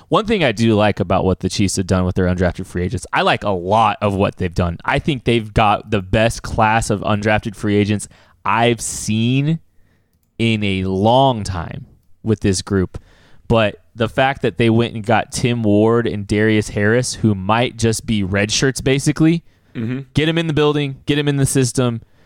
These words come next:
Speaker 1: let him develop for a year, let him get healthy. I think that's, that's smart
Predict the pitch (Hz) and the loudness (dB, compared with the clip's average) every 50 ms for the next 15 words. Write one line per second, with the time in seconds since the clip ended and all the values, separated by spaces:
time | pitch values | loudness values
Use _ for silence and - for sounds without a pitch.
0 | _ _ _ - - 127 139 147 139 131 131 117 131 127 127 113 - - 127 117 | _ _ _ -4 0 0 0 0 0 0 0 2 2 2 2 0 0 0 2 2
1 | 113 110 110 110 113 110 110 110 107 107 - _ _ _ - 113 123 131 127 117 | 4 4 4 4 4 4 4 2 2 -2 -4 _ _ _ -2 0 0 0 0 0
2 | 127 120 113 120 117 110 107 - - 113 107 107 104 - _ - - _ _ _ | 0 0 2 2 2 0 0 0 0 0 0 0 -2 -4 _ -20 -20 _ _ _
3 | _ _ _ _ _ _ _ _ _ _ _ _ _ _ _ _ - - 127 123 | _ _ _ _ _ _ _ _ _ _ _ _ _ _ _ _ -8 -4 -2 0
4 | 117 131 123 104 - 131 123 120 - - - - - - - - - - - 123 | 0 0 -2 0 2 2 2 0 -2 -6 -8 -10 -12 -18 -20 -20 -18 -6 -2 0
5 | 123 123 - - - - 123 117 113 107 - - | 0 0 0 -4 -4 0 0 2 2 2 0 -2